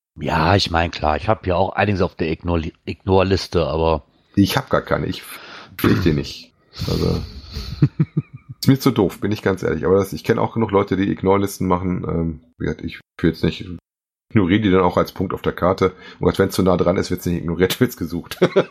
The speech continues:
Speaker 2: <laughs> Bis dann Smiley drauf ist.
Speaker 1: Ja, aber ich mein, du hast es ja wirklich, du, wie, er schreibt ja so, so schön, gerade so die Dinger, wenn man quasi wirklich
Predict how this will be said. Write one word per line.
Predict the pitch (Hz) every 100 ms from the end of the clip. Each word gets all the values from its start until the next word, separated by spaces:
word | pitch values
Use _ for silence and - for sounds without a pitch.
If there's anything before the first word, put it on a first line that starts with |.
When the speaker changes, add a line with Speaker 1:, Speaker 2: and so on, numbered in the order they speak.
| 175
Speaker 2:
<laughs> | - - - 139
Bis | - -
dann | 92
Smiley | - 85 85 113
drauf | 117 - 92 - - -
ist. | 113 - - - _ _
Speaker 1:
Ja, | - 92
aber | 92 92
ich | 95
mein, | 101
du | 107
hast | 113 101
es | 98
ja | 92
wirklich, | 101 -
du, | - 104 98 95 101 101
wie, | 107 107 113 107 -
er | -
schreibt | - 117 123 107 98
ja | 113
so, | 104
so | 170 - 104
schön, | 131 127 120 107 _ - - _ _
gerade | 90 110 123
so | 123
die | 113 107 - _ _
Dinger, | 107 123 123 117
wenn | 117
man | 117 117 113 110 -
quasi | 110 117 120
wirklich | 113 131 110 -